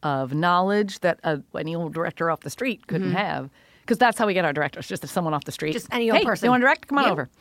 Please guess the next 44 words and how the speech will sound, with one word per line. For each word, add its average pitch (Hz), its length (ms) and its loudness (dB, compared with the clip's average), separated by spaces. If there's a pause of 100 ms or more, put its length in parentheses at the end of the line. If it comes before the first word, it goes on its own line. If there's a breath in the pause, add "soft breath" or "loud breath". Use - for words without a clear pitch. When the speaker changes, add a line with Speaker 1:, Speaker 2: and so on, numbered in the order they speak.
(280 loud breath)
Speaker 1:
No, 220 200 6
we 180 120 4
have 208 160 2
wonderful 175 380 0
directors, 143 420 -6
and 160 160 -2
they, 170 300 0
a 170 80 -4
lot 175 220 4
of 180 100 -4
them 170 160 0
are 160 80 0
the 151 80 -2
same 151 200 -4
director 151 280 -4
season 139 460 -6
to - 100 -12
season. 156 500 -4 (200)
But 165 320 4 (260 soft breath)
I 180 160 4
happen 175 360 0
to 170 100 -4
know 151 160 0
these 147 180 -4
people. 135 460 -4
They're 127 200 -4 (140)
my 127 140 -4
family, 131 600 -4
you 156 120 -4
know, 135 180 -2
the - 80 -6
cast - 340 -4
and 247 220 2
the 196 60 0
crew. - 400 -10 (180 soft breath)
And 170 160 -2
so 160 340 2
I 160 280 2
benefit 151 680 -4
so 165 360 0
greatly 156 420 -2
from 143 420 -2
understanding, 147 1000 -2
w-, 139 180 -10